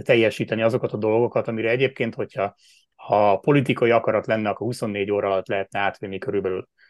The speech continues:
eh, Magyarországon, és megoldani a problémákat, akár a Brüsszellel és az uniós intézményekkel való levelezésen keresztül is egy-két hónap alatt.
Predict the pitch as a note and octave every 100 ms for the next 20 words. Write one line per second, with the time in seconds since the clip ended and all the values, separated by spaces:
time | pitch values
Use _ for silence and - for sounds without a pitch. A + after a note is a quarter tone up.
0 | _ _ _ _ - F#2+ F#2 F2+ F2 -
1 | G#2+ A2+ A2+ - A2+ G#2+ G#2 A2+ A2 G#2
2 | G2 F#2+ - G2 G2+ G2 F#2 G2 - _
3 | _ _ _ A#2+ A#2 A2 G2+ G2 G#2 -
4 | _ F#3+ D3 B2+ A#2 A#2 G2+ G2+ - -
5 | G#2+ - A2+ A2+ G#2 A#2 G#2+ G#2 G#2 G2
6 | G#2+ G#2 G#2 G#2+ G#2 G2 G2+ G2 G2+ -
7 | G#2+ - G#2 F#2 A2 - - - G2 F#2
8 | - B2+ C#3+